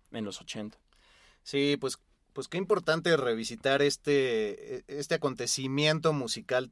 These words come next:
Speaker 2: tan relevante para México. ¿Cómo describirías la música de La Botellita? O sea, yo digo que es medio que rock, rockabilly, pero de repente con blues, con son. ¿Te gusta a ti ese son?
Speaker 1: El que me toque, sí.
Speaker 2: <laughs>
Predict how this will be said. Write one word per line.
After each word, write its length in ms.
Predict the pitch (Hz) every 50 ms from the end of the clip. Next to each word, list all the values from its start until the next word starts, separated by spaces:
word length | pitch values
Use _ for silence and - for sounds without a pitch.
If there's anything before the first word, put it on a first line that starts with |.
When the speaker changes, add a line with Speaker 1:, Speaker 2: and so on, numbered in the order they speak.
| _ _
Speaker 2:
tan 240 | _ 151 156 156 160
relevante 560 | 160 160 151 139 131 127 127 135 139 135 143
para 240 | 117 110 113 104 104
México. 600 | 104 110 120 120 - - - - 139 143 151 156 - - - - _ _
¿Cómo 260 | - 202 240 277 247
describirías 540 | 175 143 - - 131 131 135 135 156 160 165
la 100 | 175 160
música 440 | 151 147 151 151 165 165 - 127 113
de 100 | 113 110
La 220 | 110 107 107 107
Botellita? 680 | 104 107 101 - _ - 110 110 123 139 139 - 123 113
O 60 | 110
sea, 160 | 113 123 127
yo 160 | 127 139 147
digo 200 | 147 151 151 139
que 100 | - 135
es 240 | 131 - - - - _ _ _ _ _ _ _ _
medio 320 | - 104 110 110 107 110 110
que 220 | - - 110 107
rock, 720 | 104 - 107 107 107 110 110 - 117 120 123 113 - - - -
rockabilly, 1200 | - - - - - 208 - _ _ - 117 107 107 214 110 123 139 139 139 139 139 139 139 135 - _ _
pero 380 | - 113 107 107 107 107 107
de 60 | 104
repente 540 | 104 104 104 87 123 127 120 - 131 123 113 -
con 240 | - 104 101 101 101
blues, 640 | 110 127 139 139 143 143 143 139 - - - - - _ _
con 240 | _ - 104 98 101
son. 520 | 98 - - 123 127 131 135 135 139 139 - _
¿Te 100 | - 113
gusta 320 | 117 139 143 - 151 147 135
a 40 |
ti 140 | 113 - 127
ese 160 | 127 - 139
son? 200 | 123 127 156 226 - _ _ _ _ _ _ _ _ _ _ _ _ _
Speaker 1:
El 240 | - 120 117 113 107
que 100 | - -
me 120 | 113 113 107
toque, 260 | 117 123 - 165 165
sí. 140 | - - 156
Speaker 2:
<laughs> 840 | - - 247 226 - 214 - - 185 175 160 - 107 - -